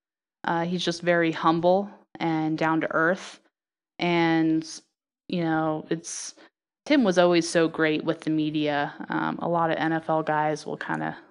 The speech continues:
shy away from that stuff, but Tim was, you know, always available, and he was always so authentic. And you could tell right away that football was just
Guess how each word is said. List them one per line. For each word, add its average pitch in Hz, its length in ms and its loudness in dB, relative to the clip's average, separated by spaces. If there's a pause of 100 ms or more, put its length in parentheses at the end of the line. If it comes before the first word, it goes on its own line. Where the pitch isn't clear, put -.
(180)
shy 165 240 2
away 156 280 0
from 156 180 -2
that 147 240 -4
stuff, 151 480 -2
but 156 260 -6 (600)
Tim 202 140 2
was, 180 400 0 (440)
you 190 80 -2
know, 165 200 2
always 208 360 8
available, 165 880 4
and 156 500 0
he 165 680 -4 (440)
was 190 220 0
always 233 420 4
so 196 220 2
authentic. - 960 0 (280)
And 160 760 0 (220)
you 185 100 -2
could 180 240 0
tell 185 400 4
right 156 220 2
away 160 640 2
that 165 580 -2
football 220 580 4
was 170 220 0
just - 420 -4